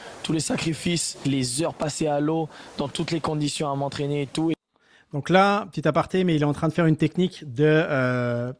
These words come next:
Speaker 2: conditionnement au niveau de la confiance. Parce que la confiance, c'est quelque chose de très émotionnel. Donc là, il est en train de se recharger le réservoir de confiance quand il fait ça.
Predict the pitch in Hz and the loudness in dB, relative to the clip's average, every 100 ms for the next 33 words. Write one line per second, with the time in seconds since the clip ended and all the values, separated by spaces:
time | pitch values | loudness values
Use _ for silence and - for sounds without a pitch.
0 | _ - 180 160 160 - 180 175 180 190 | _ 0 2 2 0 0 2 2 0 0
1 | 156 147 151 139 - 147 - 190 - - | -2 -2 0 0 0 -2 0 0 -2 -10
2 | _ - _ - 143 139 147 170 156 131 | _ -20 _ -4 -4 -2 -2 -2 -2 -4
3 | - 123 113 156 143 143 - 135 147 160 | -4 -8 -2 0 2 0 0 0 0 0
4 | 135 135 - - - - 160 165 - 156 | 0 -4 -6 -20 -18 -6 -2 -2 -2 -4
5 | - 139 160 135 160 147 147 147 143 147 | -4 -4 -4 -2 -2 0 0 0 0 -2
6 | 139 143 131 - 120 - - | -4 -6 -8 -12 -16 -20 -20